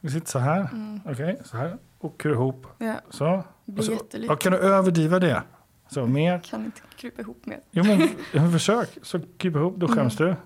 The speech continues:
Speaker 1: du. Ner med huvudet.
Speaker 2: Ingen
Speaker 1: Okej.
Speaker 2: ögonkontakt.
Speaker 1: Ja, och så gör du exakt motsatt i kroppsspråket nu. Så gör precis motsatt.
Speaker 2: Mm.
Speaker 1: Okej. V-,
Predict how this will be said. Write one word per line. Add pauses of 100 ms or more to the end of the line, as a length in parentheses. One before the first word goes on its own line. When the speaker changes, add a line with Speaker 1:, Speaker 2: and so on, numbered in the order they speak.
(100)
Speaker 1:
du.
Ner
med
huvudet.
Speaker 2:
Ingen
Speaker 1:
Okej.
Speaker 2:
ögonkontakt. (100)
Speaker 1:
Ja,
och
så
gör
du
exakt
motsatt
i
kroppsspråket
nu.
Så
gör
precis
motsatt.
Speaker 2:
Mm. (960)
Speaker 1:
Okej. (180)
V-,